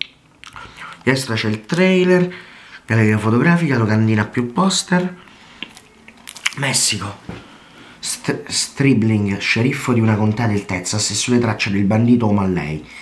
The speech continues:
Entrambi capitano nella fattoria di Brekingham, la cui moglie Mary era stata fidanzata dello stesso O'Malley.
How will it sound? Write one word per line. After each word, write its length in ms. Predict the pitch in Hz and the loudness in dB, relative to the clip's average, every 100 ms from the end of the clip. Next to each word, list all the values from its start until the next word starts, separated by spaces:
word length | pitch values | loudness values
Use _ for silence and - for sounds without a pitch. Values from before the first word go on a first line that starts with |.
| - - - - - - | -20 -20 -20 -20 -18 -8
Entrambi 500 | 113 127 127 117 110 | -4 -2 0 2 2
capitano 380 | 123 135 123 113 | 2 2 2 2
nella 260 | 107 107 104 | 2 2 0
fattoria 580 | 107 104 104 95 92 90 | -2 -4 -2 0 0 0
di 120 | 95 | 0
Brekingham, 800 | 85 90 87 85 87 85 87 87 - - - - | 0 0 -2 -2 0 -2 -4 -8 -14 -20 -20 -4
la 120 | 107 | 0
cui 180 | 123 135 | 4 4
moglie 300 | 113 98 101 | 4 2 2
Mary 280 | 113 127 117 | 2 2 2
era 140 | 98 | 0
stata 520 | 98 - 113 104 104 | -2 -2 -2 0 0
fidanzata 420 | 101 101 98 - | -2 -2 -2 -2
dello 140 | 113 101 | 0 0
stesso 380 | - 98 - 92 | -2 -4 -2 -2
O'Malley. 420 | 90 80 76 | -2 -4 -8